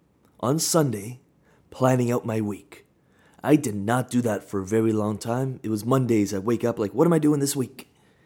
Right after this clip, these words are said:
And I kinda have a loose plan. Nowadays, by the Su-, by,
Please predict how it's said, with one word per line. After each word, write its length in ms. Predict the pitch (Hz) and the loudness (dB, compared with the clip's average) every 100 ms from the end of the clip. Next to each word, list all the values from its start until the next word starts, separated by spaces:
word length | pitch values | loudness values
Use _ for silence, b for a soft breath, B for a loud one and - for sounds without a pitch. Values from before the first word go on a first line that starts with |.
| b b b b b b b b b | b b b b b b b b b
And 80 | 139 | 0
I 60 | 139 | 2
kinda 240 | 139 175 | 4 4
have 140 | 160 147 | 6 6
a 40 | |
loose 200 | 135 156 | 6 4
plan. 440 | - 131 104 85 - _ | 2 -2 -2 -6 -14 _
Nowadays, 520 | 107 123 160 165 170 - | -2 4 6 6 4 2
by 520 | - _ _ 107 123 | -14 _ _ 0 0
the 120 | 135 | 0
Su-, 320 | 135 - 139 - | -4 -4 -2 0
by, 320 | 117 139 | 4 4